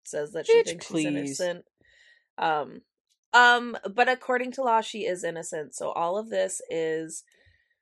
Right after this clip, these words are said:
Speaker 2: Listen, we just had a whole entire
Speaker 1: Allegedly.
Speaker 2: discussion about how fucked up the law is, so
Speaker 1: Yeah, no, I'm just saying that technically there's no double jeopardy. She wouldn't be able to go to court again, so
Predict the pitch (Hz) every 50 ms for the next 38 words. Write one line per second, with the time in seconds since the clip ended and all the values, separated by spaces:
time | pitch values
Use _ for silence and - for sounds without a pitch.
0 | _ _ _ _ _ _ _ _ _ _ _ _ _ _ - 220 233 220 214 -
1 | 208 170 160 170 208 226 240 320 330 - - 339 302 254 196 196 - 240 214 214
2 | 220 214 202 196 185 202 190 190 185 180 175 175 - - 185 175 170 - - 170
3 | 160 156 151 156 151 147 151 143 - _ - - - 165 175 - - - 196 175
4 | 165 _ - 180 165 - - 156 147 147 147 147 147 143 - - - 123 113 107
5 | - - - - - 160 147 202 196 190 185 - - 190 190 185 - - 233 262
6 | 254 302 - - _ - 254 240 247 247 233 220 220 226 226 220 214 190 185 185
7 | 185 - _ _ - - 262 247 - 269 262 - - 220 196 190 196 202 196 196
8 | 190 185 185 202 226 285 285 - 214 208 185 175 175 165 165 - 156 156 160 160
9 | 160 - - 170 196 247 254 247 190 160 151 160 151 147 139 - - - 165 151
10 | 143 127 147 143 135 135 160 - - - 156 151 147 143 147 147 151 _